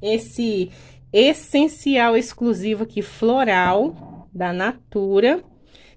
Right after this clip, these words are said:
né? Fiz a duplinha dele porque ele, assim, é um hidratante bem floralzinho, bem gostoso, bem leve. E usei junto com o meu Luna Rosé, gente, que também é a perfeição, né?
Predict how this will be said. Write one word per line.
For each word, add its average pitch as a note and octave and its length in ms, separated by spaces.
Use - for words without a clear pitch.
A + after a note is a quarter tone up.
né? G#3 360
Fiz A#3 260
a B3+ 60
duplinha A3+ 400
dele A3 220
porque A3+ 580
ele, A3 240
assim, A#3 360
é G#3+ 60
um G#3+ 180
hidratante A3 480
bem A3+ 180
floralzinho, A3 1040
bem G3 180
gostoso, G3 640
bem F3+ 220
leve. G#3+ 480
E D4 140
usei D#4 360
junto D4 340
com D4 280
o C#4+ 40
meu C4 300
Luna C4 420
Rosé, B3 680
gente, F#3+ 420
que A#3 220
também A#3 680
é A#3 60
a A#3+ 40
perfeição, B3 1000
né? F#3 240